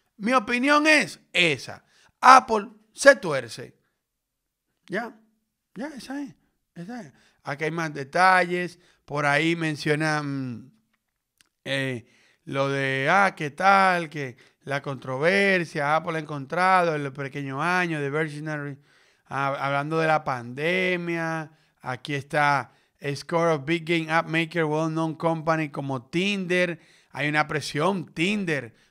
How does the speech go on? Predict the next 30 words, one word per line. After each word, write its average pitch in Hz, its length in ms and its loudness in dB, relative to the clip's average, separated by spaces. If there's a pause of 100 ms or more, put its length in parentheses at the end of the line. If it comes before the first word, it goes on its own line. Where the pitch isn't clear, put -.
Match 160 420 0
Group, 143 440 -8 (280)
Spotify, 143 1120 -2 (260)
se - 220 -4
han 156 140 2
unido 175 520 0
para 147 240 0
criticar 147 520 -6
a 151 340 6
Apple. 160 300 0
Hay 127 100 -8
una 139 180 -4
presión. 143 640 -6 (220)
Aparte 170 580 4
de 247 200 2
Fortnite, 147 720 -4 (320)
mírala 143 220 -2
aquí 160 200 -6
la 156 100 -4
noticia. 151 680 -10 (540)
Aparte 165 560 2
de 247 200 0
Fortnite, 143 640 -4
ha 135 140 -2
habido 170 280 2
una 185 220 -2
presión 170 840 -4
de, 135 280 -8
míralo 139 300 -6
aquí, 170 320 -8